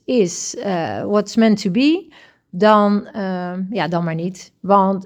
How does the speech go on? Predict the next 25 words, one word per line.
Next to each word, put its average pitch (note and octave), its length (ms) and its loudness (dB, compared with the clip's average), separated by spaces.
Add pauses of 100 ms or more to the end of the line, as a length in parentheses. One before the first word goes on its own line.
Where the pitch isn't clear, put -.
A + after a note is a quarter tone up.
(140)
ik G#3+ 180 -8
zie B3+ 360 -2
te D4+ 260 0
veel C4 280 2
om A#3+ 180 2
mij F3+ 200 0
heen F#3+ 640 2 (360)
door F#3+ 400 4
druk, G3+ 680 2 (160)
eh, F3+ 180 -6 (260)
paarden G#3 340 4
snel A#3 260 0
zijn F3+ 160 -4
aangekocht F#3 920 -4 (260)
en F#3 400 2
niet A#3+ 220 8
een G#3 100 2
tweede F#3+ 300 -2
keer E3+ 380 -6
zijn, E3+ 440 -8
eh, F2+ 300 -10
wezen F3+ 320 -2
rijden, F3 380 2
wezen E3+ 280 -2
bekijken, F#3 600 -2